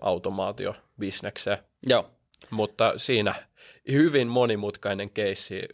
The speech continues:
Speaker 1: erittäin lyhyesti, koska
Speaker 2: Joo.
Speaker 1: muuta en osaa kaavata.
Speaker 2: Joo, no on kyllä semmonen niinku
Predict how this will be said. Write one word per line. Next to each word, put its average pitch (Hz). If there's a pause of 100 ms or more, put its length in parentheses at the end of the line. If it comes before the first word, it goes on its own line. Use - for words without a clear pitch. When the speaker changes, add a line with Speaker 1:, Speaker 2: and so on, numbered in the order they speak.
Speaker 1:
erittäin 107
lyhyesti, 95
koska - (320)
Speaker 2:
Joo. 139
Speaker 1:
muuta 117
en 113
osaa 117
kaavata. 110 (520)
Speaker 2:
Joo, 160
no 156
on 156
kyllä 151
semmonen 131
niinku 117